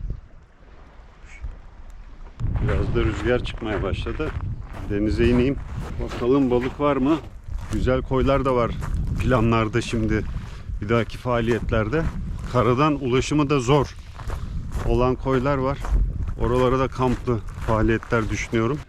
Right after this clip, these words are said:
İlk defa bu kadar uzun yola geldim römorkla. Hopladı zıpladı. Bu şekilde dönüyordu. Bu hareketli mekanizmadan dolayı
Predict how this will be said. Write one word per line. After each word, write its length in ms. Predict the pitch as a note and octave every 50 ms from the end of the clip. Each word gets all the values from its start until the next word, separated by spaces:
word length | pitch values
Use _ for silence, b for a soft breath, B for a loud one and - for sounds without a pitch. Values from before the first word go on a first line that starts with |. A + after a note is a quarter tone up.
| - - - - - - - - -
İlk 240 | C3 C3 C3+ - -
defa 320 | F#3 F3 B2+ D#3 D#3+ D3+ C#3
bu 100 | B2+ -
kadar 200 | C#3+ B2+ C#3 B2+
uzun 240 | B2+ A#2+ B2 C3+
yola 280 | C3+ B2+ B2 A#2+ B2+ C3
geldim 380 | B2 B2 A#2+ A2 A#2 A#2 A2+ A2+
römorkla. 540 | A#2 A#2 A#2+ B2+ C3 - - C3 C#3+ D#3+ - - - - - - - - -
Hopladı 500 | B2+ C#3 C3+ - - D3 C#3+ C3 D3 C#3
zıpladı. 580 | C#3+ D3 D3 - - D3 C#3 C3 D#3+ F#3 E3+ - - - - - - - - - - - -
Bu 40 | -
şekilde 480 | - - C3 - - B2+ B2+ C3+ A#2+
dönüyordu. 500 | B2 C3 C3 C#3+ C#3+ C3+ A2+ G2 F#2+ E2+ - A#2+
Bu 120 | A#2+ A#2+
hareketli 500 | C3 B2+ C3 - - C3+ - - - C#3+
mekanizmadan 800 | C#3+ C3+ - - C3+ B2+ C3+ C3+ C3+ C#3 B2+ A#2 A#2+ A#2 A2 G#2+
dolayı 380 | A2 G#2 A2 A2+ B2+ D#3 D3+